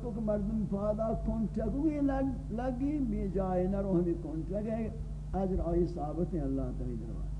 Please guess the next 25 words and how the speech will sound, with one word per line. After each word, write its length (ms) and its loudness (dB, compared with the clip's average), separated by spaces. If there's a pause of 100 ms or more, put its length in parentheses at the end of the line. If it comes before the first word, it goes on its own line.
(240)
فادی 500 0
گو 60 0 (100)
سنگی 440 2
وا، 360 4 (160)
ہما 280 -2 (120)
سنگ 300 0
ہے، 100 -2
ہما 220 0 (460)
پاک 300 -4
کہ 60 -4
اللہ 140 0
کی 240 -2
تگی 280 -2
ہمیں 320 0
زخم 340 -4
ضائع 260 -2
نبی 360 0
بکلی 400 -4 (120)
قیامت 360 -4
حساب 460 -4
بھی 220 -2
اللہ 280 -4 (100)
تعالی 260 -4
دربار 420 -4
آئی 100 -6